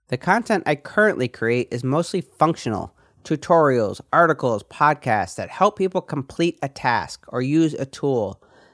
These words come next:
Some of my content is also psychological, and that I try to make things with a positive and motivational message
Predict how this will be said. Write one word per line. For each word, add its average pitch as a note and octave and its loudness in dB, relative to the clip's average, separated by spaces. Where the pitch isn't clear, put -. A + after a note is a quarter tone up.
Some F#3+ 0
of C4 2
my G3+ 4
content C3+ -2
is B2+ -6
also D3+ 2
psychological, C3+ 2
and C#3+ 0
that C#3+ 4
I D3 0
try F3 2
to A3 -2
make G3 0
things D#3+ -2
with D3+ 0
a B2 0
positive C3+ 0
and A2 -4
motivational D3+ 0
message B2 -2